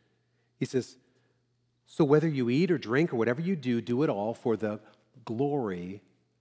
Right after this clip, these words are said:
of God." What does that even mean? Eating, drinking, whatever I do, the choices that I make about the black, white, or gray areas in my life, how do I do that all for the glory of God? What does that even mean?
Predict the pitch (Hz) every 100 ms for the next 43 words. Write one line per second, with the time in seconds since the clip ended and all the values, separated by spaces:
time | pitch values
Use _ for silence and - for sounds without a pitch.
0 | _ _ 104 98 104 90 78 76 - _
1 | _ - 175 - 202 - 135 135 117 98
2 | 95 92 95 82 71 - _ _ _ _
3 | 147 151 156 147 151 - - 98 123 131
4 | 127 135 123 104 117 151 147 131 120 127
5 | 113 - 127 123 135 147 147 131 135 117
6 | 120 101 - - 117 120 135 120 131 123
7 | 113 104 117 120 139 120 120 123 135 135
8 | 135 120 107 107 - 151 170 190 175 -
9 | 147 127 123 - 127 131 123 113 107 -
10 | 123 104 92 107 104 127 117 104 110 110
11 | 98 139 190 85 - - _ _ _ _
12 | _ _ - 208 220 202 185 190 302 359
13 | 190